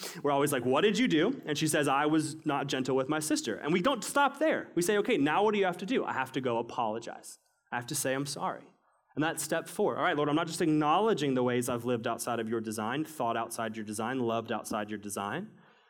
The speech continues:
but I'm also giving them to you, and I'm asking for your forgiveness. I'm receiving your healing. I'm receiving, receiving your pardon. And then number five is ask for renewed strength for tomorrow.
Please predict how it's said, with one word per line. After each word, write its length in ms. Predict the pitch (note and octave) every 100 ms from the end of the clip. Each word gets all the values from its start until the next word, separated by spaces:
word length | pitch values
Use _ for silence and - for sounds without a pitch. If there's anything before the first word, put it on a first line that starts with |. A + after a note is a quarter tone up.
| -
but 100 | D3
I'm 80 | D3
also 300 | D#3+ - C3+
giving 260 | C3+ C3+
them 140 | C3 B2
to 140 | A#2+
you, 160 | C3 B2+
and 80 |
I'm 80 | A2
asking 340 | A#2+ A#2 A#2+ A2
for 140 | A2+
your 120 | G#2+
forgiveness. 580 | G#2+ A2 A2 G#2 G2+ -
I'm 100 | B2
receiving 640 | A2+ A2+ - C#3 C#3+ C3+ C3
your 160 | A#2+
healing. 460 | A2+ - G#2+ G#2 A#2 - _ _ -
I'm 80 | A#2+
receiving, 600 | A#2 - C3 B2+ B2 B2
receiving 420 | C3 - C3+ B2+
your 120 | A#2+
pardon. 480 | A2+ A#2 A2 G#2+ A2 - - - -
And 80 |
then 80 | D#3
number 200 | D#3+ D3
five 440 | C#3+ B2+ A#2 A#2+ A#2+ - -
is 120 | B2 -
ask 340 | C#3 C#3+ -
for 200 | - C3+
renewed 320 | B2 A#2+ A#2+
strength 360 | A#2+ - G#2+ A2
for 160 | -
tomorrow. 440 | G#2+ G#2+ F2+ -